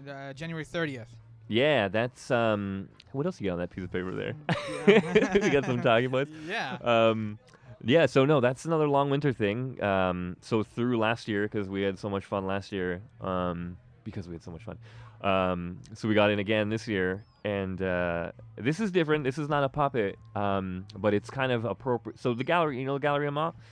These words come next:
Speaker 2: Um, so it's at Dufferin and DuPont. Um, like, it's, it's one of those old, it's another, like, nostalgia thing. It's been
Speaker 1: Yeah.
Speaker 2: there, I think it's been there since the sixties. I'm not too,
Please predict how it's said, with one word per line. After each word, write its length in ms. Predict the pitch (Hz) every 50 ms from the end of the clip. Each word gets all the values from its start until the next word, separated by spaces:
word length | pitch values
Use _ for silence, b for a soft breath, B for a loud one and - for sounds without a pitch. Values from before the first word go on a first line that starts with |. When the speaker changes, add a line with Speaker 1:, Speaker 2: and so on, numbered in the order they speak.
| B B B B B B B
Speaker 2:
Um, 340 | 107 107 104 101 98 95 95
so 180 | - 127 127
it's 140 | 156 165 -
at 320 | 190 165 160 - - - 113
Dufferin 500 | 135 139 123 - 139 131 123 123 123 - _ -
and 480 | 107 110 107 107 104 104 101 104 101 92
DuPont. 480 | 98 104 92 - 101 90 95 - - _ _ _ _ - _ _ _ - - -
Um, 180 | 101 98 98
like, 180 | 101 98 98 - 123
it's, 180 | 131 - - -
it's 280 | - 127 127 - -
one 120 | 160 170 180
of 40 | 170
those 140 | 170 165 165
old, 240 | 175 160 143 123
it's 100 | 165 151
another, 320 | 175 165 160 156 170 175 160
like, 180 | 123 101 92
nostalgia 440 | 92 98 - - 107 98 98 92 92
thing. 240 | 87 104 95 90 95
It's 120 | 98 110
been 140 | 131 135 110 107
Speaker 1:
Yeah. 60 | 107
Speaker 2:
there, 220 | 107 107 - 92 90
I 20 | -
think 120 | - 127
it's 120 | 135 120 113
been 100 | 110 101
there 100 | 98 85
since 220 | 82 92 85 80
the 80 | 80 -
sixties. 380 | - - 98 - - 92 -
I'm 60 | 104
not 160 | 107 98 87 -
too, 120 | - 120